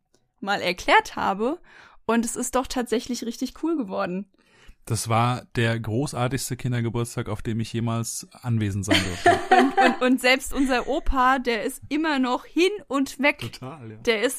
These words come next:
Speaker 1: wirklich hin und weg und hat gesagt, das ist echt das Coolste. Da freut sich, also das, das will eigentlich jeder, seitdem er irgendwie kleines Kind ist, mal richtig rumsauen.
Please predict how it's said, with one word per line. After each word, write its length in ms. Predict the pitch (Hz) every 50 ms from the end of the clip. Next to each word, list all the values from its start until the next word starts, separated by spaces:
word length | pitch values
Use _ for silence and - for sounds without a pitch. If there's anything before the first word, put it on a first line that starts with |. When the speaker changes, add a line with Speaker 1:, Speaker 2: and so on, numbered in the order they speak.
| 233
Speaker 1:
wirklich 340 | 233 277 294 - 320 294 -
hin 160 | - 311 294
und 180 | 294 277 262 233
weg 200 | 254 254 262 -
und 120 | 269 262
hat 160 | 254 247 247 247
gesagt, 340 | 262 247 226 254 254 - -
das 140 | 269 254 -
ist 180 | 240 262 - -
echt 280 | - 214 269 - -
das 160 | 254 247 -
Coolste. 600 | - - 175 - 196 220 - - - 214 226 240
Da 400 | 233 - 226 226 233 214 214 - -
freut 360 | - - - 233 233 262 240
sich, 220 | - 262 262 - -
also 140 | 214 220 220
das, 260 | 226 220 - - - -
das 200 | - 247 - -
will 100 | 269 -
eigentlich 380 | - - 240 240 247 262 -
jeder, 520 | 214 190 202 233 269 302 226 214 196 214 226
seitdem 380 | 220 226 214 202 - 233 240 262
er 120 | 233 208
irgendwie 500 | 165 247 240 247 220 226 233 240 240 233 - - - - - -
kleines 360 | - 233 220 240 240 233 -
Kind 260 | - - 277 277 254
ist, 260 | - 226 247 - -
mal 180 | 233 214 220 220
richtig 420 | 208 269 - - 285 226 214 - -
rumsauen. 640 | 226 254 277 269 202 196 175 165 185 208 240 320